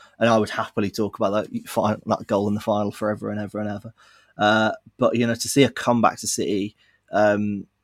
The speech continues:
and, you know, it, it was, it was a tough start, tough start to the season, as we've said, and just, you know, not so much get, get the goals. I think, I think it took her, you know, four or five games to get her first goal of the season. Um,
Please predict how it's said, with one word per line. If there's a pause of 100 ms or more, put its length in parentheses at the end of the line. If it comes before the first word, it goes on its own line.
(180)
and,
you
know,
it,
it
was,
it
was
a
tough
start, (140)
tough
start
to
the
season,
as
we've
said, (540)
and
just,
you
know,
not
so
much
get, (260)
get
the
goals.
I
think,
I
think
it
took
her, (220)
you
know,
four
or
five
games
to
get
her
first
goal
of
the
season. (540)
Um,